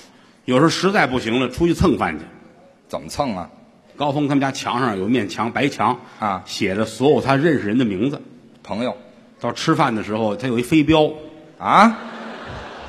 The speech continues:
Speaker 1: 拿布把脸蒙好了。
Speaker 2: 哎呦。
Speaker 1: 拿这个！嗨，腾。
Speaker 2: 呵。
Speaker 1: 撕下来看。
Speaker 2: 嗯。
Speaker 1: 扎谁名字是谁。
Speaker 2: 好家伙。
Speaker 1: 人他讲话，这是天意。
Speaker 2: 哦，老天爷让他去那家蹭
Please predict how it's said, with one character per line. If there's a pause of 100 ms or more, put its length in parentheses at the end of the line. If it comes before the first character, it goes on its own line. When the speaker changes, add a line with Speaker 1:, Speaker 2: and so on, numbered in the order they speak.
(840)
Speaker 1:
拿
布
把
脸
蒙
好
了。 (180)
Speaker 2:
哎
呦。 (340)
Speaker 1:
拿
这
个！ (160)
嗨， (280)
腾。 (160)
Speaker 2:
呵。 (720)
Speaker 1:
撕
下
来
看。
Speaker 2:
嗯。 (100)
Speaker 1:
扎
谁
名
字
是
谁。 (640)
Speaker 2:
好
家 (120)
伙。
Speaker 1:
人
他
讲
话，
这
是
天
意。 (1300)
Speaker 2:
哦，
老
天
爷
让
他
去
那
家
蹭